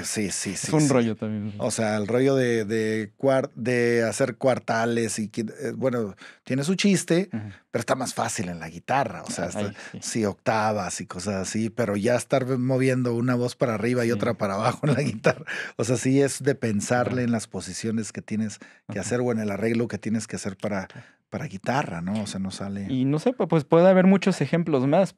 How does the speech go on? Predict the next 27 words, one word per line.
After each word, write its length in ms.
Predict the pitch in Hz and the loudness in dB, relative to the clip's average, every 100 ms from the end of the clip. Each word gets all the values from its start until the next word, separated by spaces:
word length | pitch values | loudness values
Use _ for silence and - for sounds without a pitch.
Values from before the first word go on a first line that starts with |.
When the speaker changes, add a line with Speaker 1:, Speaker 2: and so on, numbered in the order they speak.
| _ - | _ -12
Speaker 2:
Mm, 340 | 131 113 120 | -8 -4 -2
incluso 600 | 135 135 135 156 160 135 - _ _ _ - | -2 -2 0 4 4 4 0 _ _ _ -6
yo 160 | 127 139 | 0 2
tenía 260 | 151 156 | 4 4
ma-, 200 | 165 165 - - - | 4 4 0 -10 -8
bueno, 260 | 117 110 95 _ | -4 -4 -6 _
un 120 | 127 135 | -4 2
caso 240 | 151 156 | 2 2
muy 320 | 147 156 175 | 2 2 4
en 100 | 165 | 4
específico 600 | 135 - 113 120 131 123 | 2 0 -4 -2 -2 0
de 80 | 117 | 2
un 140 | 147 156 | 2 4
maestro 580 | 143 147 143 170 156 | 6 4 2 -2 -4
que 420 | - 107 98 92 107 | -4 -6 -4 -6 -8
no 200 | 98 104 | -4 0
daba 220 | 120 143 | 2 2
clase 320 | - 120 - | 2 -2 0
de 80 | 139 | -2
teoría, 480 | - 107 104 104 110 | 0 0 2 2 2
no 140 | 104 | 0
daba 180 | 107 110 | 0 -2
clase 220 | 110 117 | -4 -6
de 60 | 110 | -6
solfeo 260 | 104 95 107 | -6 -4 -2
ni 120 | 110 | 2
nada, 180 | 120 | 2